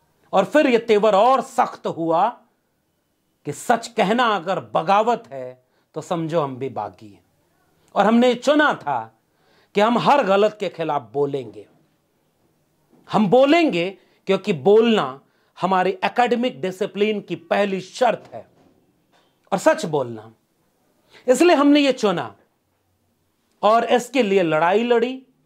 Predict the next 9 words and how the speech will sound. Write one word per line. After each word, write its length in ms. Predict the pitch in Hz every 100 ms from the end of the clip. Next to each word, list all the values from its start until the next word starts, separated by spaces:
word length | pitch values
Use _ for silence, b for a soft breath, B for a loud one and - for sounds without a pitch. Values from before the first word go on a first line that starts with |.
| _ _ _ _ _
फिर 120 | 208 202
जब 380 | 214 185 190
जरूरत 380 | 147 208 240 262 233
महसूस 380 | 220 240 226
हुई 180 | 208 254
कि 120 | 247
इस 120 | 202 120
देश 380 | 185 226 233
को 360 | - 214 202